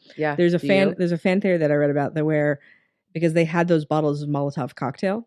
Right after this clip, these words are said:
Speaker 1: Mm-hmm.
Speaker 2: that, uh, the, the J and B bottles actually filled with gasoline, and when he gives it to Chaz to drink, that that was, like, his test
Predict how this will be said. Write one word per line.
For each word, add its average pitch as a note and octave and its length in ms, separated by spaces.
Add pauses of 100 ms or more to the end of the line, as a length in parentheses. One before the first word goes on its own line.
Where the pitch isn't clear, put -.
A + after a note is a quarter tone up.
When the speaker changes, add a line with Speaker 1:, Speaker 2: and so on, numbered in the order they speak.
(120)
Speaker 1:
Mm-hmm. D3+ 360
Speaker 2:
that, C#3+ 360
uh, C#3+ 360
the, D3 280
the F3 120
J E3+ 200
and E3 80
B D3+ 120
bottles C#3 360
actually D3 300
filled D3 200
with C#3 140
gasoline, G#3 680
and D#3 180
when D3 100
he D3+ 120
gives D3+ 380
it C#3+ 220
to C#3 440 (140)
Chaz C#3 340
to C#3 80
drink, D3 380
that D3+ 160
that A#2 140
was, D3 120
like, D3 140
his D3+ 200
test - 560